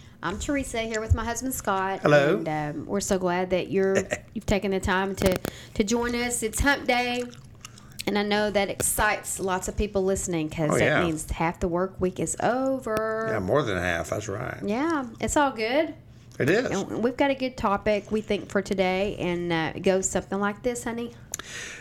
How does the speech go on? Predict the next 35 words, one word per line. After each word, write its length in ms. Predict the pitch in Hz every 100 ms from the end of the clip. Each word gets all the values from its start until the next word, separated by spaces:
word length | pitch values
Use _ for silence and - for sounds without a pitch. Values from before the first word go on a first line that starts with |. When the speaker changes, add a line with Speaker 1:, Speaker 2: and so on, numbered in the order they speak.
| -
Speaker 2:
Yeah, 140 | 180 156
when 180 | 151 131
beginning 380 | 131 165 214
again, 480 | 185 143 120 123 131 - - - -
God's 420 | 123 156 190 170
love 400 | 160 165 131 123
for 220 | - 123 143
us 400 | 107 101 - -
is 140 | 120
unconditional, 720 | 131 127 143 147 156 117 80 - - - - - - -
no 120 | 151
matter 200 | 180 202
what. 480 | 202 240 294 - - - - - - - - - - -
Sadly, 800 | - - 190 202 156 131 123 -
<laughs> 60 | -
but 340 | 156 147 156
sadly, 320 | 160 165 151 151
our 160 | 147
love 160 | 151 151
for 120 | 127
him, 420 | 123 151 131 123 -
it 120 | 131
can 120 | 135 127
be 160 | 135
pretty 240 | 120 131 120
conditional, 580 | 107 101 98 - 226
Speaker 1:
Mm-hmm. 500 | 220 214 208 - 277 277 - -
Speaker 2:
depending 420 | 117 175 151 131
on 100 | 123
how 240 | 113 127 120
he 180 | 127 113
answers 360 | 120 - 101
our 120 | 98
prayers. 520 | 92 147 147 87 190 220
Speaker 1:
Mm. 760 | 247 240 208 190 180 165 160